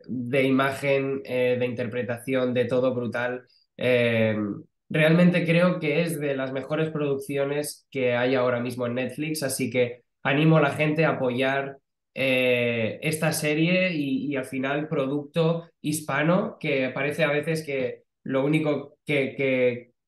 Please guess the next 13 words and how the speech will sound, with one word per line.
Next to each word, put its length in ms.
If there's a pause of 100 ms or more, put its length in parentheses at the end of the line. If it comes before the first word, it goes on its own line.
(300)
que 100
funciona 460
es 140
lo 120
americano, 640
pero 440
los 320
hispanos 340
también 280 (220)
tenemos 360
mucho 300
que 60
ofrecer. 420